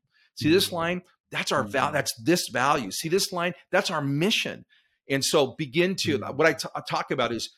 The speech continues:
Speaker 1: you know, capture, you know, capture the story, tell the story, retell the story. And that's the pattern.
Speaker 2: Mm-hmm.
Speaker 1: Keep that in front of people.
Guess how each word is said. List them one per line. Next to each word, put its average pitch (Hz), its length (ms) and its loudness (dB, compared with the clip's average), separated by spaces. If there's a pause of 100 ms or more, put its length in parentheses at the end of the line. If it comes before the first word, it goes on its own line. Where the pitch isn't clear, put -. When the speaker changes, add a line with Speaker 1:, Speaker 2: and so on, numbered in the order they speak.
(160)
Speaker 1:
you 131 80 -2
know, 120 240 0 (320)
capture, 185 640 2 (1400)
you 131 80 0
know, 113 100 4
capture 131 460 4
the 165 100 0
story, 123 540 0 (480)
tell 143 300 4
the 135 100 0
story, 110 680 -2 (220)
retell 110 580 -2
the - 100 -12
story. - 500 -8 (360)
And 107 200 -6
that's 110 340 0
the 113 100 -8
pattern. 98 540 -2
Speaker 2:
Mm-hmm. 92 160 -20
Speaker 1:
Keep - 440 -6
that 127 220 -2
in 120 120 -4
front 117 240 -4
of - 100 -12
people. - 400 -8